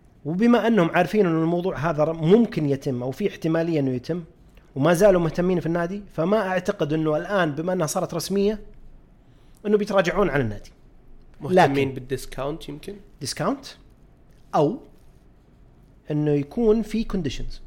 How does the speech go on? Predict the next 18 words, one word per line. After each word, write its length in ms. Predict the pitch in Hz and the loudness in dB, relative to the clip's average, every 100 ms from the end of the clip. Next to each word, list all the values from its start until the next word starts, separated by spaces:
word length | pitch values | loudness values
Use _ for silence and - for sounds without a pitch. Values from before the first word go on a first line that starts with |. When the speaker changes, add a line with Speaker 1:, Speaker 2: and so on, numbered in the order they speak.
| - - | -16 -12
Speaker 1:
شروط. 380 | - 180 - - - | -8 -8 -10 -14 -10
Speaker 2:
مهم. 360 | 139 131 135 127 - - - - 135 | -8 -6 -6 -10 -12 -16 -20 -14 -6
Speaker 1:
لو 100 | 123 | 0
هبط 340 | 135 233 262 | 4 4 2
النادي 320 | 233 233 220 - - - - - - - - - - - - - | 2 2 -2 -8 -10 -12 -16 -18 -18 -16 -18 -20 -20 -20 -20 -12
راح 140 | 143 | -10
يكون 160 | 143 156 | -6 -6
واحد، 180 | 147 - | -6 -6
اثنين، 160 | 147 | -8
ثلاثة، 220 | 127 131 117 | -6 -8 -12
أربعة. 280 | 117 117 - - - - - - - - - - - - - | -16 -18 -18 -18 -16 -16 -18 -18 -20 -20 -20 -20 -20 -18 -2
لو 120 | 160 | 2
هبط 260 | 170 214 208 | 4 4 4
النادي 260 | 214 226 | 4 4
بترجع 360 | 208 202 190 226 | 0 -2 -4 0
لنا 140 | 208 | 2
المبلغ 340 | 147 143 139 117 | 2 0 -2 -6
الفلاني 340 | 110 120 113 | -8 -12 -14